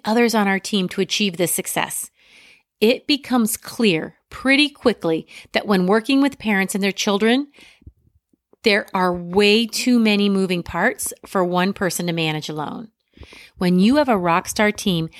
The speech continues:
that executes your vision, you eventually get to stay out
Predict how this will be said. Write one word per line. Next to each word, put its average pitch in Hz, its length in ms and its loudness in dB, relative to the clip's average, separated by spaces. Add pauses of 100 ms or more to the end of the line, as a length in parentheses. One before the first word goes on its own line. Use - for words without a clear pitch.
(180)
that - 260 -4
executes 247 560 -2
your 240 120 0
vision, 165 460 -2 (280)
you 226 300 2
eventually 208 460 0
get 175 120 -6
to 190 80 -8
stay - 360 -4 (160)
out 277 280 0